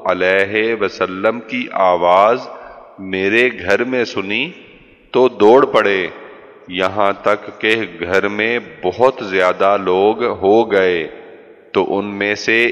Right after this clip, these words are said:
ایک شخص نے کہا کہ مالک نے کیا کیا؟ میں اسے نہیں دیکھتا ہوں۔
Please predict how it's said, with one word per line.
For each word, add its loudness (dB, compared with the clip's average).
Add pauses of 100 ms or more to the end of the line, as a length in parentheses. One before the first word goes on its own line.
(120)
ایک 0
شخص -2
نے -4
کہا 4 (560)
کہ -2
مالک -2
نے -2
کیا 2
کیا؟ 2 (640)
میں 2 (220)
اسے 0
نہیں -4
دیکھتا 2
ہوں۔ -4